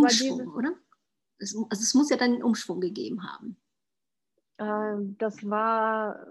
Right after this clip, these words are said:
Speaker 2: zu den Zeiten, wenn ich die Schule verlassen habe, sechzehn, siebzehn, achtzehn Jahre alt,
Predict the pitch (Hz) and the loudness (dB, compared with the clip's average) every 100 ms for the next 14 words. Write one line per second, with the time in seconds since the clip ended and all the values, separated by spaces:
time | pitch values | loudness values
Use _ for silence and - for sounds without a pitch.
0 | - - _ - 269 254 240 - 226 233 | -20 -20 _ -4 0 0 0 -2 -2 0
1 | 240 226 220 226 202 226 208 - 240 269 | -2 -6 -6 -6 -8 -6 -8 -6 -4 -4
2 | 285 - 247 247 247 247 240 240 233 220 | -4 -6 -4 -4 -6 -8 -6 -4 -4 -6
3 | 214 226 - 233 220 220 214 - 214 214 | -4 -6 -8 -10 -8 -8 -10 -12 -12 -10
4 | 208 _ 220 214 214 214 214 - 208 214 | -12 _ -8 -4 -4 -4 -6 -6 -8 -8